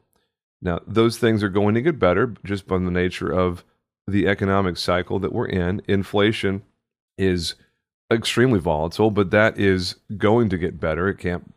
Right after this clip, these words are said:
possibly stay as bad as it is right now for long. And the occupant of the White House, of course, dictates a lot of policy that has pressure elsewhere in the economy. So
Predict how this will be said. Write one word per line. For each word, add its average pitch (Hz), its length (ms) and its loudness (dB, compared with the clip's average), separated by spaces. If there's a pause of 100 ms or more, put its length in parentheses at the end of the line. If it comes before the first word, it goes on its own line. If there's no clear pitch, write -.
(140)
possibly 87 520 -2
stay 80 320 -6
as 80 120 -6
bad 80 300 -4
as 80 100 -8
it 78 120 -10
is 85 220 -4
right 80 220 -6
now 87 420 -2 (160)
for - 200 -10
long. 101 480 2 (480)
And 107 480 2
the 101 240 0
occupant 104 480 0
of 95 240 0
the 95 80 -2
White 95 260 2
House, 98 320 0
of 92 80 -10
course, 92 360 -2
dictates 90 500 -2
a 87 60 -6
lot 85 280 2
of 101 120 -6
policy 82 520 -2
that 87 180 -8
has 85 440 -4 (300)
pressure 98 640 0
elsewhere 95 540 -2
in 92 480 -2
the 87 280 -4
economy. 87 520 -2
So 90 360 -2